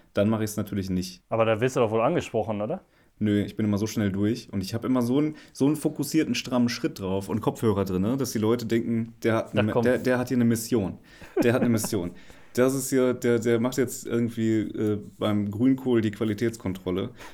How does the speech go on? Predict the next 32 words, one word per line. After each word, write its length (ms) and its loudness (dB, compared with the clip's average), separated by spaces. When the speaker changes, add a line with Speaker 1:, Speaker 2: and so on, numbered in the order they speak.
Speaker 1:
Und 220 0
Speaker 2:
<laughs> 140 2
Speaker 1:
dafür 300 2
ist 200 -6
der 100 2
hier, 320 -2
ja. 340 -4
Speaker 2:
Ja, 200 0
w-, 240 -12
ähm, 360 -4
d-, 300 -16
zum 220 -12
Thema 200 -2
Einkaufen 380 0
habe 160 -2
ich 60 -8
jetzt 160 -6
auch 80 -4
mal 80 0
eine 140 -2
Frage 260 -4
an 120 -6
dich. 200 -10
Wer 160 -2
ist 160 -8
deiner 180 4
Meinung 280 0
nach 120 0
dafür 300 -6
verantwortlich, 600 -2
den 200 -4
Warentrenner 680 0